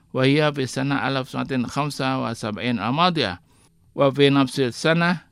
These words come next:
استلمت إسبانيا السيطرة على منطقة الصحراء الغربية إلى المغرب وموريتانيا، ولكن موريتانيا غير مستعدة لاستسلامها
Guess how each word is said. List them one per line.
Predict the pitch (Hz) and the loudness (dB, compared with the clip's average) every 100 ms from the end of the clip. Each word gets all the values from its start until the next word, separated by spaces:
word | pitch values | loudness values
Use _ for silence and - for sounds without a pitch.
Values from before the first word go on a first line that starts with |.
| _ | _
استلمت | 143 - 151 160 160 160 - - _ 131 | -10 -6 -2 -2 0 -2 -6 -20 _ -8
إسبانيا | 127 - 175 202 180 120 95 92 _ - | -8 -2 2 4 4 2 -2 -10 _ -12
السيطرة | 123 - 117 107 139 147 | -8 -4 -4 -2 0 0
على | 127 127 135 104 82 | 0 -2 -2 -2 -4
منطقة | 123 117 110 160 156 | -4 -4 -2 -4 -4
الصحراء | 151 - 135 131 151 147 147 | -4 -8 -10 -4 -2 -2 -2
الغربية | 135 120 117 113 151 156 151 | -4 -4 -2 -2 -2 -2 -2
إلى | - 135 127 113 | -4 -6 -4 -2
المغرب | 104 101 120 143 123 _ | -2 -4 -2 -2 -4 _
وموريتانيا، | 254 123 101 82 - 123 113 107 - 113 123 175 110 73 - _ _ _ _ - | -8 -4 -4 -6 -8 -6 -4 -4 -6 -6 -2 -2 -2 -6 -16 _ _ _ _ -4
ولكن | 135 135 127 156 175 180 - | 0 2 0 0 0 -2 -6
موريتانيا | 139 139 131 - 123 127 170 170 170 165 - | -4 0 0 -2 -4 -2 -2 -2 -4 -8 -10
غير | 151 151 143 | -8 -4 -2
مستعدة | 139 127 - 135 196 165 120 107 - | -4 -6 -6 -4 -2 -2 -4 -6 -8
لاستسلامها | 127 - - 139 - 135 131 123 135 143 170 131 90 104 | -12 -14 -12 -12 -10 -6 -4 -4 -2 2 2 2 -4 -12